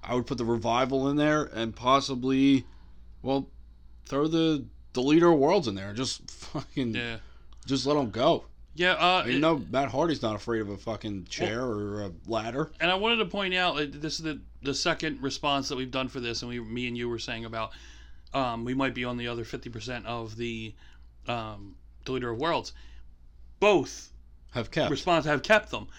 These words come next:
Speaker 1: Yes.
Speaker 2: So I think, I think they are more, more positive
Speaker 1: More
Speaker 2: than they are
Speaker 1: over
Speaker 2: negative.
Speaker 1: than
Speaker 2: Exactly.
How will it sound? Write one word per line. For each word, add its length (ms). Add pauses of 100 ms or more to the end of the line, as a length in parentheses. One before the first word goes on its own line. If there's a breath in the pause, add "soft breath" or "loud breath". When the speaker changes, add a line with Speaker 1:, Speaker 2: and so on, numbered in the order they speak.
(180 loud breath)
Speaker 1:
Yes. 200
Speaker 2:
So 180
I 100
think, 420
I 140
think 200
they 120
are 460
more, 640 (180)
more 220
positive 500
Speaker 1:
More 120
Speaker 2:
than 100
they 40
are 80 (100)
Speaker 1:
over 120
Speaker 2:
negative. 180
Speaker 1:
than 480
Speaker 2:
Exactly. 600